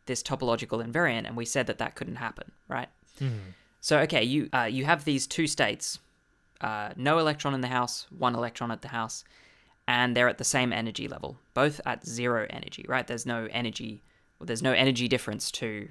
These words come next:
Speaker 1: um, to these two states. That effectively means that this qubit is incredibly impervious to noise.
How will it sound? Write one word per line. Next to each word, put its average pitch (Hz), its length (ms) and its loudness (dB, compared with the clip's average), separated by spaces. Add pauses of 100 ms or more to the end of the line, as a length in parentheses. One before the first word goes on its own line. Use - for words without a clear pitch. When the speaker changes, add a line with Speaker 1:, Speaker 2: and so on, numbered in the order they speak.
(100)
Speaker 1:
um, 104 420 -12
to - 120 -12
these 104 160 -10
two - 140 -10
states. - 360 -10 (880)
That 175 120 6
effectively 170 500 0
means 151 300 2
that 131 200 2 (500)
this 151 460 2
qubit 151 520 0
is 127 280 0
incredibly 131 960 0 (160)
impervious 127 680 2
to 120 100 -4
noise. - 480 -2